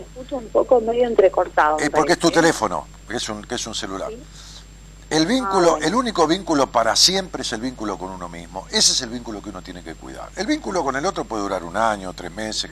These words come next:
Speaker 2: quince años. ¿Qué te importa?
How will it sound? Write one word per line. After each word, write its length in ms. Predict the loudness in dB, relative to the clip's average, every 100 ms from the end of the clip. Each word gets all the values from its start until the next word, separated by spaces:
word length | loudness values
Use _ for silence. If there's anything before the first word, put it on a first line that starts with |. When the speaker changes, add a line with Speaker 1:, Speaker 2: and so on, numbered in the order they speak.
| -14 -14
Speaker 2:
quince 380 | -8 -6 -2
años. 340 | -2 -2 -6 -14 -16 -20 -20 -20 -10
¿Qué 100 | -8
te 100 | -8 -12
importa? 520 | -12 -14 -14 -18